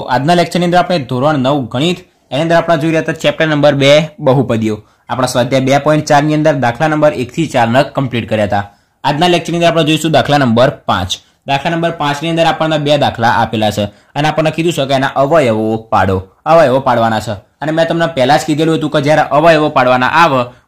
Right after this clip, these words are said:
મતલબ આપણે દાખલાની ઊંધી રીતો સ્ટાર્ટ કરવાની, બરાબર? આપણે દાખલા નંબર ચાર જે જોયો હતો, મતલબ A પ્લસ B પ્લસ C નો હોલ સ્ક્વેર. એની અંદર આપણે શું કરતા હતા? A પ્લસ B પ્લસ C નો જે સ્ક્વેર હતો, મતલબ પહેલા પદનો સ્ક્વેર પ્લસ બીજા પદનો સ્ક્વેર પ્લસ ત્રીજા પદનો સ્ક્વેર,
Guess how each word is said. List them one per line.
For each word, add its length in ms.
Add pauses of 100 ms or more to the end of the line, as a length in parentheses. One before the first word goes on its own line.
મતલબ 260
આપણે 300
દાખલાની 420
ઊંધી 320
રીતો 200
સ્ટાર્ટ 380
કરવાની, 280
બરાબર? 320 (320)
આપણે 200
દાખલા 340
નંબર 240
ચાર 340
જે 100
જોયો 280
હતો, 120 (440)
મતલબ 360 (180)
A 20 (140)
પ્લસ 300
B 100 (220)
પ્લસ 320
C 100
નો 140
હોલ 240
સ્ક્વેર. 420 (320)
એની 200
અંદર 200
આપણે 180
શું 160
કરતા 220
હતા? 180 (400)
A 20 (120)
પ્લસ 300
B 20 (140)
પ્લસ 200
C 120
નો 60
જે 120
સ્ક્વેર 360
હતો, 200 (300)
મતલબ 280
પહેલા 220
પદનો 300
સ્ક્વેર 300 (100)
પ્લસ 240
બીજા 240
પદનો 260
સ્ક્વેર 380
પ્લસ 260
ત્રીજા 300
પદનો 200
સ્ક્વેર, 300